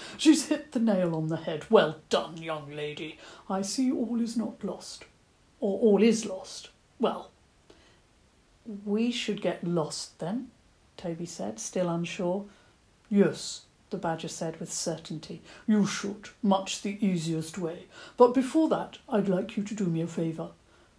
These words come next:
We need to write a new song for this island, so that the trees keep growing and there is new life. I'm a bit rusty. Would you help? Toby and Eva glanced at each other,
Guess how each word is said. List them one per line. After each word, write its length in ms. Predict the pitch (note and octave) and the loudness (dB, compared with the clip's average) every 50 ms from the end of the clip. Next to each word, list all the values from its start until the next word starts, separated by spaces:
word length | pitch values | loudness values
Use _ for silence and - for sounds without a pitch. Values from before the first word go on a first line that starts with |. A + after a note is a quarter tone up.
| _ _ - | _ _ -6
We 140 | G#3 F3+ F3+ | -4 -2 -2
need 220 | F#3 F#3+ G#3 G3+ | 0 0 -2 -2
to 100 | G3+ A#3+ | 0 0
write 260 | A3 G3+ F3+ F3+ E3+ - | 2 2 2 2 0 0
a 40 | F3+ | 0
new 200 | F3 F#3+ G3 F#3 | 2 2 2 2
song 300 | F3 - F#3+ F3 F3+ F3+ | 0 0 0 0 0 2
for 100 | - G3 | 2 2
this 280 | - B3+ A3+ - - | 4 4 4 4 4
island, 440 | E3 D3 C#3+ D3 D3+ D#3 D#3+ E3 - - - - - - | 0 -2 -2 -2 -4 -4 -4 -6 -6 -10 -16 -18 -16 -4
so 220 | - - B3 A#3+ | 4 6 6 8
that 160 | G#3 C4+ A#3+ | 6 4 2
the 80 | A3+ B3 | 2 0
trees 460 | - - - A#3+ B3 A#3+ A#3+ A#3 A#3+ | -2 0 0 2 2 4 2 0 -2
keep 320 | - - - A#3+ A#3+ A#3+ | -4 -2 -2 -2 -2 -2
growing 420 | - - A3 G3 G3 G#3 G#3+ G3+ G3 | 0 2 4 6 6 6 6 6 4
and 100 | F#3 F3+ | 2 2
there 160 | F#3+ F#3+ F#3+ | 2 4 4
is 200 | G3+ G3+ G3+ - | 4 2 4 2
new 140 | F#3+ G3 F#3+ | 2 2 2
life. 440 | F3+ F3 E3 D#3+ D3 - - - - _ _ _ _ _ _ _ _ _ _ - | 0 0 -4 -6 -8 -12 -16 -20 -20 _ _ _ _ _ _ _ _ _ _ -12
I'm 160 | - C#3+ C3+ | -10 -8 -6
a 60 | C#3 D#3+ | -6 -4
bit 240 | - F3 F3 - | -4 -4 -6 -2
rusty. 560 | - F#3+ D#3 - - - - - - C#3 - - _ _ _ _ _ - | -2 -2 -2 0 -4 -6 -8 -8 -12 -16 -16 -20 _ _ _ _ _ -2
Would 160 | - G3 G3+ | 0 2 4
you 120 | B3+ B3+ A3 | 4 2 2
help? 300 | F3+ D#3+ D#3 G3+ - - - _ _ _ _ _ _ _ _ _ _ _ _ _ _ _ _ _ _ _ - | 0 -2 -4 -6 -10 -16 -20 _ _ _ _ _ _ _ _ _ _ _ _ _ _ _ _ _ _ _ -10
Toby 340 | - G#3 F#3 F3 D3+ D#3 D3 | -2 -2 0 0 0 -4 -6
and 140 | D#3 D#3 | -6 -4
Eva 260 | F3+ F3 E3+ D#3 E3 D3 | -2 -2 -2 -2 -4 -4
glanced 480 | - F3 E3+ F3 F#3 G3 G3+ - - | 0 0 0 2 0 -2 -4 -6 -8
at 140 | E3+ - - | -8 -8 -6
each 200 | F3+ F#3+ - - | -8 -8 -4 -2
other, 280 | F3 D#3+ D#3+ E3 E3 | 0 0 0 -2 -4